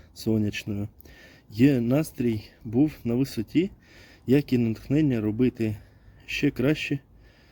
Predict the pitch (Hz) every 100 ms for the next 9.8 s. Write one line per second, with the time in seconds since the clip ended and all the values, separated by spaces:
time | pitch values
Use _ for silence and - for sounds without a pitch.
0 | - _ _ 110 107 131 151 - 139 135
1 | - _ _ - _ _ _ _ _ _
2 | _ _ - - - 127 110 98 104 -
3 | - - - - - - - - - -
4 | - - - 117 104 104 - - - -
5 | - - - - - - 123 127 127 -
6 | - - 120 120 127 - 107 - - -
7 | - - - 120 117 123 117 147 139 131
8 | 127 117 135 127 - - 131 120 123 123
9 | 131 123 127 120 120 123 120